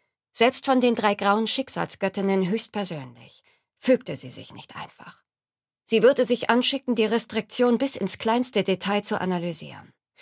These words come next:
und nach einem Weg suchen, sich irgendwie an ihr vorbeizuschlängeln.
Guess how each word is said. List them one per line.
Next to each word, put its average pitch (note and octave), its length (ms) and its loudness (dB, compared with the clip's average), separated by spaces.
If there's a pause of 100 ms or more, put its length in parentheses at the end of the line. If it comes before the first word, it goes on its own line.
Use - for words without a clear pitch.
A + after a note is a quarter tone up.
(160)
und A#3+ 160 4
nach A#3+ 140 4
einem G#3+ 320 4
Weg C4+ 220 4
suchen, C#3+ 520 -6
sich - 340 -4
irgendwie C4+ 440 4
an G#3+ 140 4
ihr A#3 180 4
vorbeizuschlängeln. - 1000 -2